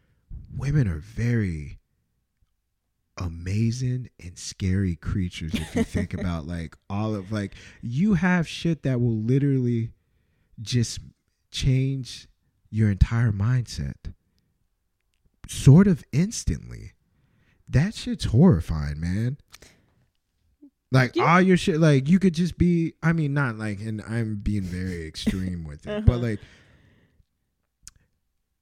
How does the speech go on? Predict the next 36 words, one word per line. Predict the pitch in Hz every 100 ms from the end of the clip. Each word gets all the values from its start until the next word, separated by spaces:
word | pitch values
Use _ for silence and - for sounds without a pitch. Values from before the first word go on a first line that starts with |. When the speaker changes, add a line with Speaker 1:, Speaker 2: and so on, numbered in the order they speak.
| _ _ -
Speaker 1:
you | 120 175
can | - 220
have | 127 139 143
shit | - - 196
that's | - 147 -
just | 143 -
released | 143 143 180 - 170
in |
your | 160
head | 170 214 196
where, | 156 151
like, | 147 139 - _ _
now | 113 98 107 127
you're | 135 135 131
just | 127 123
in | 127 123
a |
very, | 92 98 110 117 123 120
like, | 113 113 - _ _ _ _ _
sad | - - - 160 135
mood | 92 78 69 65 -
or | -
Speaker 2:
Yeah. | 98 -
Speaker 1:
angry | 110 147 143 113 82
mood | 76 69 65 -
or, | 98 104
Speaker 2:
Yeah. | 104
Speaker 1:
like, | 104 98 95
your, | 104 113 113 113 107 - -
everything, | 120 131 135 131 135 127
your | 123
hormones | 113 120 123 127 127 120
are | 113 107
fluctuating | - 117 120 - 123 123 120
where, | 110 104 101
like, | 98 85